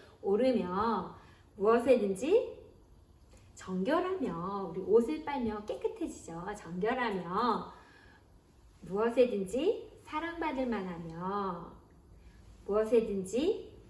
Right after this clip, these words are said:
칭찬받을 만하며, 우리 칭찬할 때 이렇게 머리 쓰다듬어주기도 하는데, 칭찬받을 만하며, 그다음에 무슨 덕이 있든지, 네,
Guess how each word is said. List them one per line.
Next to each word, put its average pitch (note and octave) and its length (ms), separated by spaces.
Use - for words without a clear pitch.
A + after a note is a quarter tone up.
칭찬받을 G#4+ 720
만하며, F#3+ 720
우리 F#3 100
칭찬할 F#4 540
때 G3+ 80
이렇게 F#3+ 200
머리 F3 260
쓰다듬어주기도 A#3 760
하는데, A3+ 800
칭찬받을 E4 720
만하며, F#3+ 960
그다음에 E3+ 680
무슨 A#3 760
덕이 G#3 640
있든지, F3+ 560
네, E3+ 340